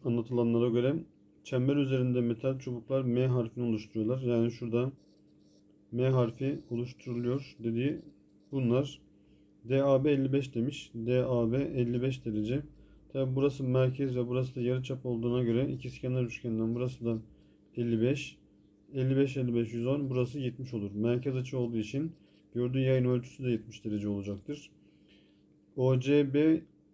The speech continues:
açısı elli derece vermiş. Yine burası yarıçap olduğuna göre, yarıçap olduğuna göre elli derece de burası olacaktır. elli, elli, yüz yapar. Burası ne olacaktır? Seksen.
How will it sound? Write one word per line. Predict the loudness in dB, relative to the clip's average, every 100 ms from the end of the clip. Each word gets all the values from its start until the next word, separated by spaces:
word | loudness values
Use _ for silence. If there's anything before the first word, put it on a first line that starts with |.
| _ _ _ _ _ _ _ -6
açısı | -4 -6 -2 2 2 0 _ _ _ -4
elli | 0 0 2
derece | 2 4 4
vermiş. | 4 2 0 -4 -4
Yine | 0 2 2
burası | 2 0 -2
yarıçap | -2 -2 -4
olduğuna | -2 -2 0 0
göre, | 2 2
yarıçap | 0 -2 -4 -4
olduğuna | -2 2 2
göre | 2 0 -2
elli | -2 0
derece | 0 0 0
de | 0
burası | 0 -2 -2
olacaktır. | -2 -2 -2 -8 -10 -18 _ _ _ _ -4
elli, | 0 2 4
elli, | 4 2
yüz | 2 0 0
yapar. | 0 -2 -4 0
Burası | -2 -2 -2
ne |
olacaktır? | 0 2 0 -4 -8 -10 _ _ _ _
Seksen. | -4 -4 -2 -2 -2